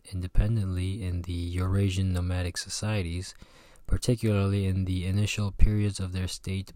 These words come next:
building and corresponding confrontation with sedentary societies.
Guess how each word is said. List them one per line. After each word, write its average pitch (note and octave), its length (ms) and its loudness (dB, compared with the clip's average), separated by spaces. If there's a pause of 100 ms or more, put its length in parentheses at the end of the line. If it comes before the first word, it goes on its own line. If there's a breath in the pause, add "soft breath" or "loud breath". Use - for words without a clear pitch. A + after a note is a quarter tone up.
building F#2+ 440 0
and F2 240 -6
corresponding F#2 600 -6
confrontation G2+ 920 -10 (600 loud breath)
with F2+ 180 -8
sedentary F#2 760 -6
societies. - 760 -10